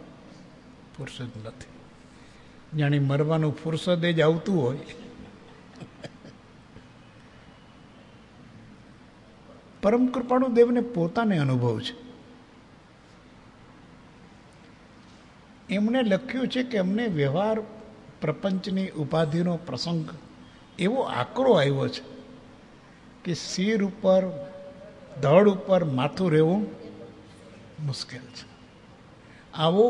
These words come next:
ઉપાધિનો ભીડો છે. એમને તો એ બધું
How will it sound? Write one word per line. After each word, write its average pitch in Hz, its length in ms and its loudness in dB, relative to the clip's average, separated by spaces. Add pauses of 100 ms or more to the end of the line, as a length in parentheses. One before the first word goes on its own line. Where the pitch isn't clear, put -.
ઉપાધિનો 180 600 2 (120)
ભીડો 127 340 4 (100)
છે. - 160 -10 (3250)
એમને 247 320 2
તો 254 160 -2
એ 247 100 2
બધું 254 340 0